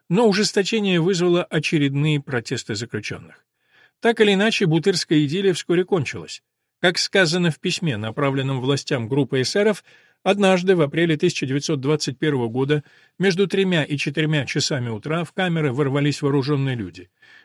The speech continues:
Заключённых избивали, женщин выволакивали из камер за ноги и за волосы.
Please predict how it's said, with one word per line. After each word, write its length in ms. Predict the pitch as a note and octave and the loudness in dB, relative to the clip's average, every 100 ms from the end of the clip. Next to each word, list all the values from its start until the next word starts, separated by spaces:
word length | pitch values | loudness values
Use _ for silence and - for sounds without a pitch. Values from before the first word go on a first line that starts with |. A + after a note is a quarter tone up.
| - | -4
Заключённых 680 | D#3 - G3+ G#3 E3+ D3 | -2 0 0 0 2 0
избивали, 540 | D#3 B2+ C3+ C3 D#3 D#3+ - _ | -2 -2 -2 0 -2 -4 -10 _
женщин 500 | C3+ G3+ G3+ - D3 | -2 0 0 -2 -2
выволакивали 760 | B2 D3+ E3 D#3 B2+ C3+ A#2+ A#2+ | 0 0 2 -2 -2 -4 -2 -2
из 140 | - | -2
камер 340 | - C3+ A#2 | -2 -4 -4
за 280 | G#2+ A2+ D#3 | -6 -4 -2
ноги 300 | F3+ F3+ E3 | -2 -4 -2
и 40 | D#3 | -2
за 180 | C#3+ | -2
волосы. 540 | B2+ G#2 G2 F#2+ G#2+ | -2 -4 -6 -8 -10